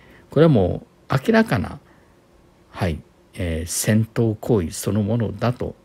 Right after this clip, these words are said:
いうふうにね、私は思っていますよ。はい。いやー、しかし本当にね、あの、携帯電話、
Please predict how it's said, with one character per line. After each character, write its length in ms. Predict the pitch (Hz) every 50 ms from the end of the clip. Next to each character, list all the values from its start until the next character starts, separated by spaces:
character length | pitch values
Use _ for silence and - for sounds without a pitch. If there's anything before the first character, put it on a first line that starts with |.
| - -
い 60 | 104
う 100 | 101 98
ふ 180 | 92 - - 113
う 60 | 98
に 180 | 85 - -
ね、 160 | 98 107 113 - _ - - - - - - _ -
私 300 | 98 85 - - - 104
は 40 | 95
思 180 | 90 90 92
っ 20 | 87
て 360 | - _ - - - - - _ _ _ _ _ _ _ _ _ _ _ _ _ _ -
い 60 | 92
ま 140 | 95 101 113
す 180 | - - -
よ。 160 | - - - - _ _ _ _ _ _ _ _ _ _ _
は 180 | - - - 82
い。 80 | 80 80 _ _ _ _ _ _ _ _ _ _ _ _ _ _ - _ _ _ _ _ _ _ - - - - - - - - _ _ _ -
い 40 |
や 360 | 101 101 95 92 92 92 87 85
ー、 20 |
し 120 | 82 - -
か 200 | - - 98 95
し 280 | - - - - - 87
本 460 | 78 80 87 90 101 120 143 156 170
当 320 | - - - - 170 170
に 100 | 165 165
ね、 320 | 165 165 156 110 95 104 - - - - - - _ -
あ 220 | - - 85 80 87
の、 200 | 113 110 92 78 - _ - - - - - - _ _ _ _ _ _ _ _ _ _ _ - - - -
携 180 | - 127 131 127
帯 140 | - 139 131
電 200 | 131 123 117 101
話、 140 | 85 80